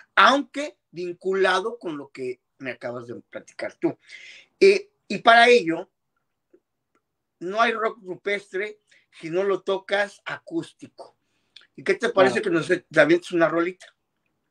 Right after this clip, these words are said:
Speaker 2: Claro que sí, eh, pues hablando precisamente ahorita de,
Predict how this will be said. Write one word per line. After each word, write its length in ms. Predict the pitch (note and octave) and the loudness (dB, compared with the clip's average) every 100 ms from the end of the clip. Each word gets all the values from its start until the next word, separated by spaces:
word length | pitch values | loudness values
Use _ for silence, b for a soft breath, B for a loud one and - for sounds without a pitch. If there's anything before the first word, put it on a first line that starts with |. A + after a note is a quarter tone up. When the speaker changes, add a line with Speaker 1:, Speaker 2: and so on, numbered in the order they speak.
| _ - | _ 2
Speaker 2:
Claro 240 | D#3 G#3 | 4 4
que 140 | F#3+ | 2
sí, 400 | D#3+ F#3+ G#3+ B3 A#3 | 0 0 2 2 0
eh, 260 | F#3 F3+ E3 | 2 4 2
pues 140 | E3 E3+ | 2 2
hablando 420 | F3 F3 G#3+ B3+ | 6 6 6 4
precisamente 560 | B3+ G3 A3+ A#3 A#3 A#3+ | 4 4 4 4 4 4
ahorita 380 | A3 G#3+ A#3 A#3 | 4 4 4 6
de, 480 | G#3 F3+ D#3 C3 | 6 4 4 0